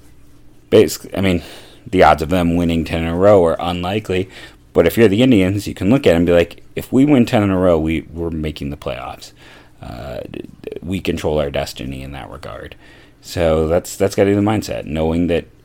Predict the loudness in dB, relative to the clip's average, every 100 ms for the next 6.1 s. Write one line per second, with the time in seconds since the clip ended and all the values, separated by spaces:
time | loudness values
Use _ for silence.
0 | _ -14 -10 -8 -6 -6 -4 -2 0 -2
1 | -4 -6 -4 -4 -4 -4 -8 -8 -10 -8
2 | -10 -10 -10 -10 -10 -12 -14 -16 -20 -20
3 | -20 -8 -6 -6 -4 -2 0 0 -2 -2
4 | -4 -4 -2 0 0 -2 -4 -8 -8 -12
5 | -18 -20 -20 _ _ -14 -12 -8 -6 -4
6 | -6